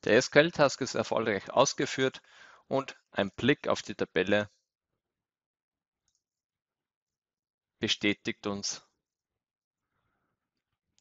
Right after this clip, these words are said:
das Ergebnis. Wie ihr seht, könnt ihr somit über diesen Baustein von S S E S entsprechend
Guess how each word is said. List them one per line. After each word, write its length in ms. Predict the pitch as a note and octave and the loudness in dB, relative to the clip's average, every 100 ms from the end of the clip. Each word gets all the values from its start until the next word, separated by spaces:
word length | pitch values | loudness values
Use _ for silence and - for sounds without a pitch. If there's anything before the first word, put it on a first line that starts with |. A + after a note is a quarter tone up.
| _ - | _ -6
das 220 | - - | -6 -6
Ergebnis. 640 | G#2 D#2+ - C2 - - _ _ _ _ _ _ _ _ _ _ _ _ _ _ _ _ _ _ _ _ _ _ _ _ - - - - | -8 -10 -12 -14 -12 -12 _ _ _ _ _ _ _ _ _ _ _ _ _ _ _ _ _ _ _ _ _ _ _ _ -20 -20 -20 -8
Wie 120 | B2 | 4
ihr 100 | C#3 | 6
seht, 340 | - D3+ F#3+ - _ | 6 4 4 0 _
könnt 300 | - C#3 - | 0 0 0
ihr 100 | D3+ | -2
somit 540 | - C3 C3+ - - _ _ _ _ - | 0 -2 -2 -4 -10 _ _ _ _ -6
über 220 | D#3+ E3 | 0 0
diesen 520 | - B2 B2+ A2+ G#2+ - | 2 -4 -4 -8 -4 6
Baustein 580 | G2 D3+ - B2+ B2 A#2+ _ _ | 6 6 4 2 2 -2 _ _
von 260 | - B2 B2 | -6 -4 0
S 240 | G2+ - | 0 0
S 140 | A2+ - | -4 -6
E 100 | F#2 | 0
S 420 | F#2+ G#2 - - _ _ _ _ _ | 0 0 -4 -12 _ _ _ _ _
entsprechend 840 | A#2 - - C3+ F#2 - A2+ - | -4 -4 0 2 2 0 -10 -12